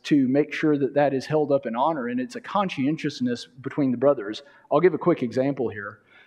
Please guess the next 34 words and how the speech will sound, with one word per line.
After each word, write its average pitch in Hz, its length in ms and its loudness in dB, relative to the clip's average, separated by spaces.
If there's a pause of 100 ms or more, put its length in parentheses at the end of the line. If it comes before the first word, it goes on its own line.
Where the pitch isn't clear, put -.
(200)
Um, 135 560 4
I 156 140 6
have 196 220 2
certain 156 720 0 (200)
female 180 320 4
Christian 156 460 0
friends 135 680 0 (140)
going 143 240 4
all 147 120 4
the 156 60 0
way 143 140 4
back 147 240 0
to 135 80 -4
my 123 100 -2
college 156 460 0
days, 127 320 -2
and 123 60 -2
I 131 60 0
remember 139 340 0
there 127 140 0
was, 117 320 -8
uh, 123 140 -6
one 143 220 -2
girl 143 240 0
specifically, 120 800 -4 (580)
um, 117 540 2 (260)
that 135 440 2
I 147 120 6
was 143 340 -2 (160)
close 147 340 4
with 120 340 -4 (500)
in 127 840 0
Tenth 226 200 2
Street 104 360 -10